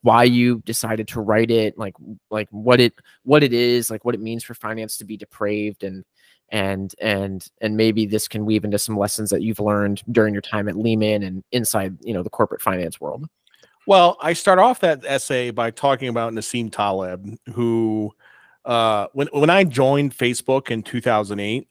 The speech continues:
Speaker 2: I,
Speaker 1: Mm-hmm.
Speaker 2: one of the first things I did was I looked up Nassim Taleb to see if he had a group or something, and he did. And in the, in,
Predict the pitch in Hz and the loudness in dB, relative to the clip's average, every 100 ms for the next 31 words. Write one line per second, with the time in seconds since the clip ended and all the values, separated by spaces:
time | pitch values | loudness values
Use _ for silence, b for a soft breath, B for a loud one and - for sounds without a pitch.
0 | - 107 110 110 131 110 147 127 - 131 | -4 -2 -2 -2 -2 0 0 0 -2 -4
1 | - 117 110 101 113 107 101 95 104 107 | -2 -4 -2 -2 -2 -2 -2 -2 -2 -2
2 | 110 - 113 107 - 104 95 104 110 98 | -2 0 -2 -2 -6 -8 -2 0 0 -2
3 | 95 98 - 104 104 104 95 104 110 107 | -6 -12 -6 -4 -4 -4 -4 -4 -4 -2
4 | 98 104 95 101 98 104 104 98 131 110 | -4 -6 -6 -8 -8 -8 -6 2 4 4
5 | 95 _ _ _ _ _ _ _ _ _ | 0 _ _ _ _ _ _ _ _ _
6 | _ 160 147 139 131 127 - 165 170 151 | _ 2 4 2 0 -4 2 4 6 6
7 | 135 127 117 107 - _ _ _ _ - | 6 6 6 2 -4 _ _ _ _ -2
8 | 151 | -2